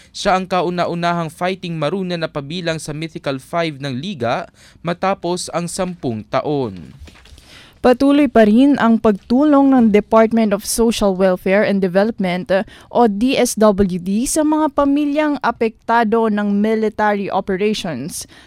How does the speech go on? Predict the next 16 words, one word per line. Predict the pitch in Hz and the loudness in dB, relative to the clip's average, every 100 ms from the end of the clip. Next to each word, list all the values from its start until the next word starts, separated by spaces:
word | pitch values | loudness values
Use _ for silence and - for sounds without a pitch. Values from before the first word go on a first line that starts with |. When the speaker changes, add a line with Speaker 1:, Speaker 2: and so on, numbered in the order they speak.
| - | -4
Speaker 2:
laban | 233 254 240 240 226 | 2 4 6 4 2
sa | 233 | 0
Maute | 214 220 220 214 214 202 | 0 2 0 0 -2 -2
Group | 196 254 247 220 | 0 0 -2 -6
sa | - 220 | -2 -2
Butig, | 202 254 - 208 190 | 0 -2 -2 -2 0
Lanao | 190 214 214 202 165 170 | 0 2 2 2 0 -2
del | 190 185 | -4 -4
Sur. | - | -4
Kipag-ugnayan | 294 247 262 226 208 202 196 196 220 320 | -4 0 0 0 0 2 2 2 0 0
ang | 277 262 | 0 -2
kagawaran | 220 208 196 202 196 190 | -2 0 0 0 0 0
ngayon | 185 202 214 202 | 0 0 0 0
sa | 220 | -2
mga | 202 196 190 | 0 0 -2
pamilya | 202 269 285 202 156 160 | -2 -2 0 0 -2 -4